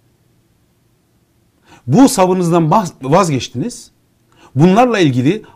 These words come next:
akla hayale sığmayacak, hiçbir iktisadi ve finansal fizibiliteye uymayan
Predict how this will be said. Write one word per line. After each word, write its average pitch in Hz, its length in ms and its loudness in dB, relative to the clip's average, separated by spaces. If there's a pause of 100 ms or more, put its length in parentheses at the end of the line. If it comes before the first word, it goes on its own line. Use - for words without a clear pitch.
akla 180 380 0
hayale 160 360 2
sığmayacak, 170 680 -4 (140)
hiçbir 214 340 -4
iktisadi 180 600 -2
ve 170 80 2
finansal 170 440 -2
fizibiliteye 165 540 -4
uymayan 170 540 -2